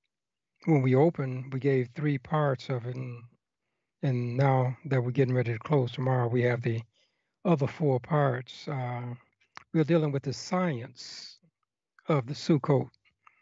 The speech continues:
science of Sukkot, and we dealt with three parts, and we got four more parts. It's seven altogether,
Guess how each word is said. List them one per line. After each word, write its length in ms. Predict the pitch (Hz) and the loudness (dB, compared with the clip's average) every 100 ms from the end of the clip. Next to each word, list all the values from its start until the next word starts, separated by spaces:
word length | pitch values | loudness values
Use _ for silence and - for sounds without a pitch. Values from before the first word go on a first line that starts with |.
| _ - | _ -16
science 600 | - 170 151 151 135 - | -2 2 4 4 2 -2
of 80 | 131 | -10
Sukkot, 540 | - 165 - 135 120 - _ - | -4 -4 -2 -4 -4 -12 _ -6
and 360 | 147 131 123 123 - _ _ _ _ _ _ - | -4 -2 -4 -8 -16 _ _ _ _ _ _ -4
we 100 | 139 | 2
dealt 260 | 151 160 | 4 4
with 120 | 131 | 0
three 220 | - 170 190 | -2 -4 -2
parts, 460 | 151 135 135 - | -2 -2 -2 -6
and 100 | 139 | -8
we 80 | 135 | -4
got 240 | 143 135 127 _ _ | -4 -4 -6 _ _
four 340 | _ 180 165 | _ 0 2
more 300 | 143 147 147 | 2 2 0
parts. 560 | 131 - 143 123 131 - - | 0 -2 -2 -2 -8 -12 -10
It's 100 | 143 | -10
seven 400 | - 185 143 135 | 0 0 2 0
altogether, 640 | 135 123 117 143 135 127 | -2 -2 -2 -4 -4 -8